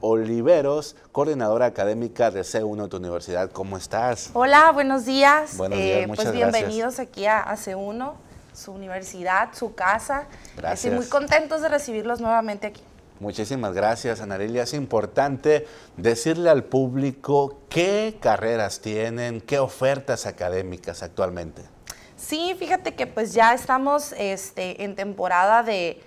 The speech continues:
Speaker 2: de inscripciones para el próximo cuatrimestre que iniciamos en septiembre.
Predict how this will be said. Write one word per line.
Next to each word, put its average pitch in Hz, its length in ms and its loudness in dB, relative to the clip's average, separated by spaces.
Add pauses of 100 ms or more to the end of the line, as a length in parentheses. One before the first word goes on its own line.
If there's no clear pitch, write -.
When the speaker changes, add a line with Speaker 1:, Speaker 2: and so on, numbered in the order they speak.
(400)
Speaker 2:
de 202 240 0
inscripciones 254 1040 -2
para 202 240 2
el 185 80 -4
próximo 220 560 -4
cuatrimestre 208 760 -4
que 247 100 -8
iniciamos 190 640 -10
en 185 100 -12
septiembre. 247 720 -6